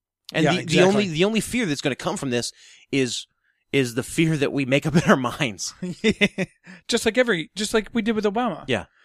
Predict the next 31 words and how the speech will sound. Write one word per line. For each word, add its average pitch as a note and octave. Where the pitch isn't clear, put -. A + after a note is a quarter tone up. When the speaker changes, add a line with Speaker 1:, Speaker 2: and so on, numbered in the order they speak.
Speaker 2:
Like F#3
I've, F3+
like F3+
I've F#3
said G3+
on F#3
Facebook F#3
so -
many E3
times, E3
you D#3+
know, D3+
I, -
<laughs> -
I F#3+
tell A3
my F#3+
wife D#3
every D3+
night, D3
'cause C#3+
my D3+
wife E3+
every D#3+
night D3
sees C#3
me C3+
just B2
doing C3
this, -
right? C#3+